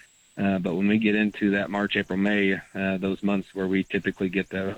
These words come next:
the higher percentage of our yearly rainfall, we're gonna have to have it. Uh, ground moisture is very, very short.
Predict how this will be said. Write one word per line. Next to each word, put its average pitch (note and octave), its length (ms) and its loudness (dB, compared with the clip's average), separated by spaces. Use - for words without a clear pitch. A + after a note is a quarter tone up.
the F#2 140 -4
higher A2 380 -2
percentage F#2+ 460 -2
of F2 140 -6
our F#2+ 160 0
yearly F#2+ 340 2
rainfall, F#2+ 420 -2
we're F2+ 160 -8
gonna F2+ 140 -8
have E2 200 -12
to - 80 -10
have E2+ 200 -4
it. E2 100 -4
Uh, F2 280 0
ground G2+ 640 0
moisture G2 680 2
is F2 220 -4
very, F#2 320 0
very F2+ 320 0
short. F#2+ 420 0